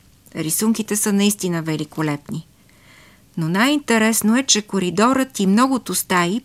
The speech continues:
приличат на лабиринт. Сър Еванс си спомни от древногръцката легенда за цар Минос и чудовището Минотавър с тяло на човек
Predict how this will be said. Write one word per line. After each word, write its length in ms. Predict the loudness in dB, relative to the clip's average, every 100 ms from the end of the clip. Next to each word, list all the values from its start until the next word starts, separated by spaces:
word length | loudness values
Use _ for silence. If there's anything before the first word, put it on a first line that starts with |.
| -4
приличат 580 | -4 -2 -2 -4 -4 -2
на 200 | 0 0
лабиринт. 840 | -4 -4 -4 -6 -8 -12 _ -20 _ _ _ -20 -20 -20 -20 -12
Сър 280 | -4 0 2
Еванс 380 | 2 2 0 0
си 200 | -2 -4
спомни 460 | -2 0 2 2
от 100 | 0
древногръцката 840 | -2 0 0 2 -2 -2 -8 -4 -4
легенда 460 | -2 0 2 2
за 140 | 0 -4
цар 280 | 0 0 2
Минос 640 | 2 0 -2 -6 -8 -12 -20 -20 -20 -4
и 140 | -2
чудовището 800 | 0 0 2 2 0 -2 -2 0
Минотавър 720 | 0 0 -2 0 0 2 -2
с 140 | -4 -4
тяло 340 | 0 0 0
на 140 | -4 -4
човек 560 | -6 -4 -6 -8 -20